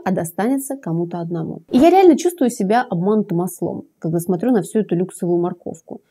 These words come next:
из-за которой там все пересрались. Давайте взглянем на всю эту ситуацию сейчас трезво и разложим по полочкам. Рудковская и элитная компания устроила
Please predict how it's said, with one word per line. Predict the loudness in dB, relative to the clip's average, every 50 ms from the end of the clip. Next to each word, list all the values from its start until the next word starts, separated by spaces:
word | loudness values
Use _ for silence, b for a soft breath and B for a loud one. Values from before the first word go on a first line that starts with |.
| _ _ -2
из-за | -2 0 2
которой | 0 2 4 4 4 4 2
там | 2 0 0 2 2 0
все | 0 0 -2 -2
пересрались. | 0 0 0 0 0 -4 -6 -6 -4 -6 -6 -8 -12 -18 -2 _
Давайте | 2 4 6 6
взглянем | 4 6 6 6 6 6 4 2
на | 0
всю | 0 0 0
эту | 0 0 -2
ситуацию | -8 -6 -2 0 0 0 0 0 -4 -4
сейчас | -4 -4 -4 -4 -4 -4 -6 -8 -6
трезво | -2 0 0 0 0 0 0 -2
и | -2 -2 0 0 2 4 4 4 4
разложим | 2 0 0 -2 0 0 0 -2
по | -2 -4
полочкам. | -8 -8 -10 -12 -12 -16 -20 _ -18 -18 -18 -18 _ 2
Рудковская | 2 2 4 4 2 2 2 0 -4 -4 -4 -4 -6 -8 -2 0
и | 4 4
элитная | 4 4 2 2 2 0 0 0
компания | 0 -2 -2 -2 -2 -4 -4 -4 -2 -4 -4 -6 -6
устроила | -8 -8 -8 -6 -4 -2 0 0 0 0 0 0 -2